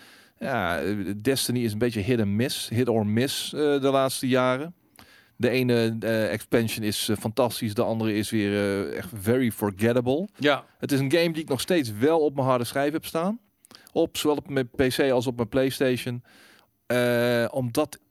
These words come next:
Speaker 1: ja, ik weet niet, man. Eh, dan laat ik hem weer een hele tijd liggen en dan, eh, komt er weer iets uit. Dan ga ik het toch weer even proberen en dan ben ik toch weer even een paar dagen hooked. En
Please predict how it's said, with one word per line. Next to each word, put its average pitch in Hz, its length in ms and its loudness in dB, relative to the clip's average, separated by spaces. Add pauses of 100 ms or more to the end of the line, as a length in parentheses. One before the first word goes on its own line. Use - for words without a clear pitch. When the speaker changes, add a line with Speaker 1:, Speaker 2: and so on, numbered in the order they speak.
(180)
Speaker 1:
ja, - 300 -10
ik 135 120 -16
weet 160 120 -6
niet, 143 80 -4
man. 156 280 -4 (640)
Eh, 127 160 -10
dan 131 160 0
laat 170 160 4
ik 170 60 2
hem 156 100 -4
weer 151 80 2
een 147 60 0
hele 156 240 2
tijd 135 220 2
liggen 180 380 0
en 139 120 -6
dan, 127 240 0
eh, 120 100 2
komt 147 220 -2
er 139 60 -4
weer 131 100 4
iets 120 160 0
uit. 156 200 0
Dan 131 100 -8
ga 117 100 -8
ik 117 60 -12
het - 80 -18
toch - 140 -4
weer 127 100 2
even - 120 -6
proberen 139 400 0
en 117 60 -4
dan 123 80 -2
ben 127 100 2
ik 117 120 -4
toch 214 160 0
weer 190 140 2
even 147 160 -6
een 139 60 -6
paar 127 220 0
dagen 110 320 0
hooked. - 320 -2
En - 60 -20